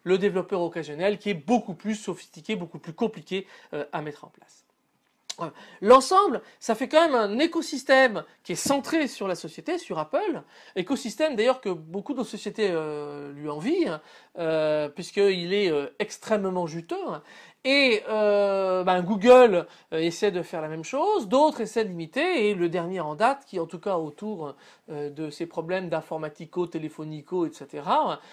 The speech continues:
essaie de, de, de, de, de, de le faire, euh, c'est, c'est, c'est, c'est Microsoft. Euh, mais Microsoft, là-dessus, a énormément de retard à rattraper sur ses deux autres concurrents, euh, et, euh, bon,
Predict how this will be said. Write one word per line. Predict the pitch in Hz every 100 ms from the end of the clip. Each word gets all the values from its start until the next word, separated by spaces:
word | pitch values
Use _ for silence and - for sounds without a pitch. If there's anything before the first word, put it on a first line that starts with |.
| - -
essaie | 143 208 165
de, | 143
de, | 139
de, | 139 139
de, | 143
de, | 135 143
de | 139
le | 139
faire, | 143 208 277 175 - - _ 156
euh, | 147
c'est, | - 156 143
c'est, | - 143
c'est, | - 139
c'est | - 147
Microsoft. | 139 147 143 294 - 151 - - _ 170
Euh, | 147
mais | 180 214 185
Microsoft, | 185 - - 220 -
là-dessus, | 147 143 214
a |
énormément | 165 180 180 160
de | 139
retard | 135 180 214 247 147 - - -
à | 143
rattraper | 156 151 170
sur | 208 156
ses | 139
deux | 170
autres | 175 -
concurrents, | 139 - 135 185 - - - -
euh, | 160 151 -
et, | 170 175
euh, | 170 143
bon, | 135 151